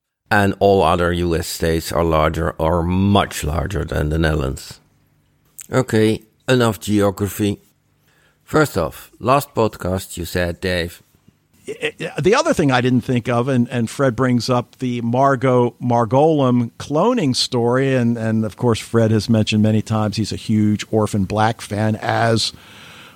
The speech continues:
Speaker 2: are we. Uh, it's one of those shows. Uh, well, you know, it did get four seasons, so I'm not gonna say how could they not support it. I mean, how many shows get four seasons these days?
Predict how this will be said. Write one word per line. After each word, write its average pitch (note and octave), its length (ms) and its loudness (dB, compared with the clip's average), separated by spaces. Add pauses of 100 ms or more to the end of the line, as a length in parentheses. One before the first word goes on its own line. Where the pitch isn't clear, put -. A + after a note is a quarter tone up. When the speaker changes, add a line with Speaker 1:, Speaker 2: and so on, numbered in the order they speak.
Speaker 2:
are A#2 200 6
we. A2 480 2
Uh, G#2 220 0
it's - 240 -6
one A2 140 2
of G#2 80 2
those G2+ 160 0
shows. G2+ 640 0
Uh, G#2 240 -4 (1120)
well, B3 280 0
you C#4 160 0
know, C#4 100 6
it C4 100 0
did B3 180 2
get F#3 140 2
four C#3 280 2
seasons, F2 500 -4
so B2 420 2
I'm F#3+ 140 -2
not D#3 240 0
gonna A#2+ 160 0
say A2 320 0
how A2 220 2
could G2 240 -4
they G#2 500 -2 (240)
not G#2+ 340 0
support G2 520 -2
it. G#2 200 -2
I A#2 40 -2
mean, A#2 140 -2
how D#3 120 2
many D#3+ 200 2
shows A#2 360 2
get - 160 -8
four - 260 -4
seasons - 520 -4
these - 260 -8
days? - 420 -10